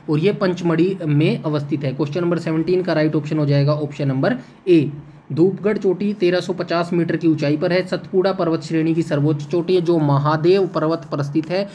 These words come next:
और धूपगढ़ के निकट पंचमढ़ी स्थित है जो कि मध्य प्रदेश में अवस्थित है।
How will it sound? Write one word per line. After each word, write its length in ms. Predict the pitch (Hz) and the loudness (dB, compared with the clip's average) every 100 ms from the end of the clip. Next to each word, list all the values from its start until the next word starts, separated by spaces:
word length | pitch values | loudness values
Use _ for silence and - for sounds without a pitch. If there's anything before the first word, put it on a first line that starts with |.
| - - | -10 0
और 140 | 156 | 2
धूपगढ़ 500 | 139 165 180 165 175 | 4 4 4 0 0
के 160 | 175 180 | 0 0
निकट 300 | 160 156 180 | 0 0 -4
पंचमढ़ी 540 | - 175 175 170 160 | -4 -4 -2 0 2
स्थित 260 | 160 165 147 | 0 0 0
है 100 | 175 | 0
जो 140 | 156 | 0
कि 160 | 147 190 | 0 0
मध्य 260 | 160 143 | 2 2
प्रदेश 420 | 147 139 139 139 151 | 2 0 0 0 0
में 180 | 190 - - - | -2 -2 -8 -12
अवस्थित 460 | 147 139 139 - 139 | -2 -2 0 -2 -4
है। 280 | - 113 | -4 -8